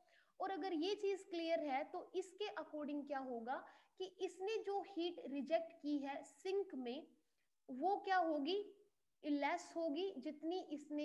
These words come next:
heat ली है किससे? Sink से। तो ये चीज ये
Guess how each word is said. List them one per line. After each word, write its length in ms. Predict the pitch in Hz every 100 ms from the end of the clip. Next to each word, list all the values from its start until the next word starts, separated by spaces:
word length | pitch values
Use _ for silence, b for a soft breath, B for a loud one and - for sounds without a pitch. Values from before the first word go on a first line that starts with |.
| 302
heat 320 | 285 285 -
ली 300 | 233 262 277
है 160 | 262 233
किससे? 540 | - 247 - - 381 415 -
Sink 340 | - 294 247 240
से। 180 | - 226 - _ b b b
तो 60 | 349
ये 220 | 285 370 403 -
चीज 320 | 330 339 339 -
ये 180 | 262 330